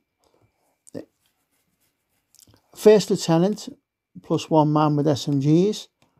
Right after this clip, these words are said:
five eight-man regular infantry squads, N C O with S M G and a B A R in each w-,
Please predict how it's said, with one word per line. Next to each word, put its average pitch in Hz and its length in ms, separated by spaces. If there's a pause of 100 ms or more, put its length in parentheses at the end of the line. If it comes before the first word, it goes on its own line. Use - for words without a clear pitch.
(360)
five 202 480 (100)
eight-man 170 680
regular 156 400
infantry 156 440
squads, 151 680 (460)
N 170 140
C 170 240
O 156 80
with 143 120
S - 280
M 147 220
G 160 340
and 139 160
a 139 60
B 147 180
A 139 180
R 139 240
in 147 140
each 165 220
w-, - 200